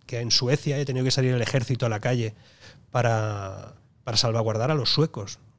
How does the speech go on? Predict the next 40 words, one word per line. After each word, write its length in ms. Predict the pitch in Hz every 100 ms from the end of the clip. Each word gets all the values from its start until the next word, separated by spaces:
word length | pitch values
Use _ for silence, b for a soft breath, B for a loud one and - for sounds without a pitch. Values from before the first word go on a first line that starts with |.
| _
O 40 | -
sea, 100 | 113
un 100 | 123
país 480 | - 117 139 135 - B B B _
que, 520 | - 110 107 104 107 110
que 140 | 104
tú 420 | - 127 147 131 123
podías 280 | 117 123 147
ir 100 | 135
por 160 | 127
cualquier 300 | 113 110 131
sitio 340 | - 156 139 131
como 220 | 117 107
quisieras, 560 | - - 147 117 - - b b b b
pero 260 | 127 120 107
que 160 | 127
con 200 | 110 120
esa 200 | 135 160
política 360 | 143 139 143 143
buenista 540 | 127 123 165 - 127
de 120 | 117 117
que 120 | 113
todo, 400 | - 160 135 - -
todo 220 | 165 156
se 140 | -
puede 200 | 123 147
aceptar 480 | 123 123 113 160 151
sin 200 | - 123
estructurarlo, 720 | 120 - 127 120 135 151 123 117
sin 220 | - 123
gestionarlo, 760 | 147 - 120 131 165 143 117 107 b b b b b -
eh, 300 | 123 120 113
pensando 440 | 123 127 147 147
que 380 | - 131 123 110 120
nunca 240 | 165 151
va 60 | 143
a 20 |
pasar 280 | 131 135 131
nada 200 | 127 123
malo, 360 | 151 143 -